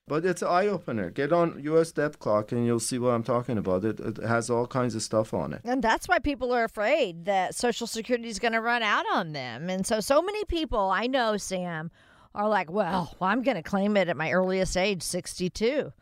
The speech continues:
Speaker 2: But like you said, that might not be the best time. Every single person's different.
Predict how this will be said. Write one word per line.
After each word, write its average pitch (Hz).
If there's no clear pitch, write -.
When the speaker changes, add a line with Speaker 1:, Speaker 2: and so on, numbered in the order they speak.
Speaker 2:
But 190
like 214
you 247
said, 277
that 285
might 330
not 294
be 302
the 254
best 226
time. 247
Every 233
single 262
person's 240
different. 190